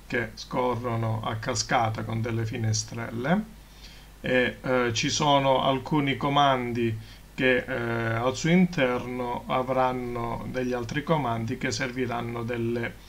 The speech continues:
eh, funzioni ben specifiche, ma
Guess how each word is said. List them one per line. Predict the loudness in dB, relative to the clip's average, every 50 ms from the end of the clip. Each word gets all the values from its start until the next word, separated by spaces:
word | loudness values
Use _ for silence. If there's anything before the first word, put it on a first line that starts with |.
| -18 -18 -18 -18 -18 -12 -6
eh, | -4 -2 -2
funzioni | -2 0 0 0 0 0 0 0 0 0 -2
ben | -2 -2 -2 -2 -2
specifiche, | 0 0 0 0 0 0 -2 -2 -2 -2 -2 -2 -2 0 0 0 0
ma | 0 0 -2 0 0 -2 0 2